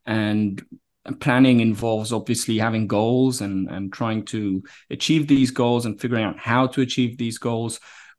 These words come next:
Uh, I guess people will recognize obviously some similarities with, uh, a jobs to be done perspective in, in, in that kind of frame. Um, and, and this is o-, obviously something that's, uh, very much,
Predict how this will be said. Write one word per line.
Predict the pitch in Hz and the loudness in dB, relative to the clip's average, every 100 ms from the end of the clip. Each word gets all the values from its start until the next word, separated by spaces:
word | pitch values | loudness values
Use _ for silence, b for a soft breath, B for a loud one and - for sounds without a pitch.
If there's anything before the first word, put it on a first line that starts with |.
| - | -4
Uh, | 110 - | -4 -4
I | - | -2
guess | 117 120 | 0 0
people | - 123 123 117 | 2 0 2 0
will | 110 104 | 0 0
recognize | 117 127 139 120 110 110 107 - - | 0 0 2 2 2 0 -2 -4 -6
obviously | 123 110 117 - 113 | -4 -2 -2 -2 -2
some | 123 117 | 0 0
similarities | 110 - 117 110 117 117 120 104 | 0 -2 0 2 0 0 -4 -4
with, | 113 113 101 - | -4 -2 -4 -4
uh, | 107 104 | -2 -2
a | 113 | -2
jobs | 117 117 - | -2 -2 -2
to | 117 | -6
be | |
done | 107 117 120 | 0 2 2
perspective | 110 - 110 - 120 98 104 | -2 -6 -6 -4 -6 -6 -6
in, | 110 104 | -4 -4
in, | 107 110 107 | -4 -4 -4
in | - 110 | -4 -4
that | 110 113 | -4 -4
kind | 120 110 | -4 -4
of | 98 | -4
frame. | - 98 107 131 - b b b b b b - | -6 -6 -6 -6 -12 b b b b b b 0
Um, | 123 120 120 - _ _ _ - | 4 6 4 0 _ _ _ 4
and, | 147 143 139 139 135 139 - - _ _ _ _ _ - _ _ _ _ _ _ | 6 8 10 8 8 2 -8 -14 _ _ _ _ _ -20 _ _ _ _ _ _
and | 147 143 | 6 8
this | 131 147 147 151 | 6 4 2 4
is | 127 | 2
o-, | 120 123 - | 2 -2 -2
obviously | 131 127 139 | -2 -2 -2
something | 131 135 127 131 117 | 0 0 0 0 0
that's, | 104 - - - | -2 -4 -4 -2
uh, | 107 | -2
very | 123 117 | 0 2
much, | 117 113 - - - - | 4 2 -2 -8 -8 -8